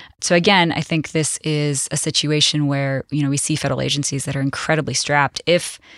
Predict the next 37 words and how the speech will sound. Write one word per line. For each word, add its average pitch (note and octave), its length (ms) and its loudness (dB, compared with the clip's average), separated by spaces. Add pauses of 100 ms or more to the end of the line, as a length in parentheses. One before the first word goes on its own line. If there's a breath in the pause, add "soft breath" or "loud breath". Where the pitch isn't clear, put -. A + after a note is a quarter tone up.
(400 loud breath)
the D3+ 80 -4
project D#3 400 0
sponsor D3 760 0 (180)
does D#3+ 240 2
it C3+ 200 0
well D3+ 460 2
and D#3 120 0
in D3 80 2
a C#3 60 -2
transparent C#3+ 760 -2
way, C#3+ 540 0
that C#3+ 420 -2 (460)
the D3+ 100 0
lead D3 180 2
agency, D3 400 0
you C#3 80 2
know, C#3 80 2
really C3 240 0
kicks - 260 -4
the - 80 -2
tires E3 400 2
on C3 120 0
that C3 100 -2
assessment F3 420 0
and - 80 -4
says, C3+ 160 -4
"No, C#3+ 160 0
we C3+ 100 0
identify C3 400 -4
a - 60 -2
gap," F3+ 300 2
and C#3+ 80 0
they C3+ 40 2
send C3+ 200 -2
it - 100 -8
back, D#3+ 320 2
and C#3 160 0